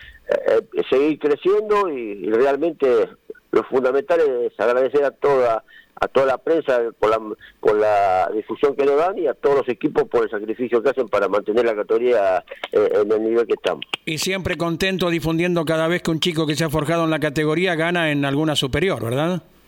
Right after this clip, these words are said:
Speaker 1: Y sí, es, es el orgullo de uno saber que, que puso el granito de arena para que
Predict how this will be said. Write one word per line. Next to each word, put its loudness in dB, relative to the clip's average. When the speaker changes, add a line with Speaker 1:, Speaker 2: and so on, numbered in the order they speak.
Speaker 1:
Y 4
sí, 2
es, -6
es -4
el 4
orgullo 2
de 4
uno 0
saber 2
que, 0
que 2
puso 0
el 2
granito -2
de 2
arena 2
para -2
que 0